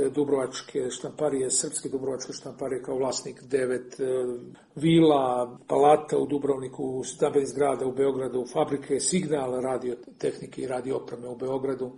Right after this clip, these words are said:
suvlasnik dubrovačkog, e, tramvaja, pravnik, brodovlasnik, e. E, on je rekao da neće učestvovati više u društvenom životu, iako je bio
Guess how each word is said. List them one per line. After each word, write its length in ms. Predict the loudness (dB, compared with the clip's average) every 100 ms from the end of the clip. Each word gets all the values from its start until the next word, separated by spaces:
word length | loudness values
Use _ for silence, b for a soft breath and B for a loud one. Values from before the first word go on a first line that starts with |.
| B B B B
suvlasnik 520 | 0 4 4 2 2
dubrovačkog, 680 | 2 4 2 2 -6 -2 0
e, 220 | -2 -4
tramvaja, 680 | -6 0 4 6 4 0 -6 -16 -14 4
pravnik, 560 | 6 6 4 -6 -10 -6
brodovlasnik, 1040 | -2 0 4 6 6 2 -4 -12 -14 -8
e. 40 | -4 -4 -4 -4 -4 -6 -8 B B 4 8
E, 60 |
on 200 | 10 10
je 340 | 8 4 -2 -12 _ -4
rekao 480 | 4 4 6 6 8
da 180 | 8
neće 680 | 6 4 4 2 6 8 8 6 -10 -2
učestvovati 580 | 0 2 2 2 2 2
više 280 | 2 4
u 40 | 0
društvenom 460 | 0 0 -2 -2
životu, 500 | -6 2 4 4 4
iako 220 | 4 4 4
je 60 |
bio 380 | 4 6 6 2